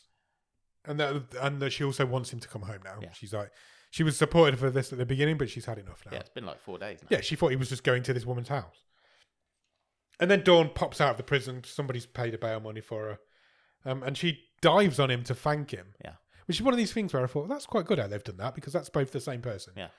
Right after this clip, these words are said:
Speaker 1: And she's managed to dive on him. It's quite impressive. Um, then we cut away from Alan and Russell and Dawn.
Speaker 2: Yeah.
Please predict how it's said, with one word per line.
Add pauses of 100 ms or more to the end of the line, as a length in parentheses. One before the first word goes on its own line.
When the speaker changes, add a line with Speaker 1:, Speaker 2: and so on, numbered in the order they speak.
(140)
Speaker 1:
And
she's
managed
to
dive
on
him.
It's
quite
impressive. (920)
Um, (2000)
then (560)
we
cut
away
from
Alan
and
Russell
and
Dawn.
Speaker 2:
Yeah.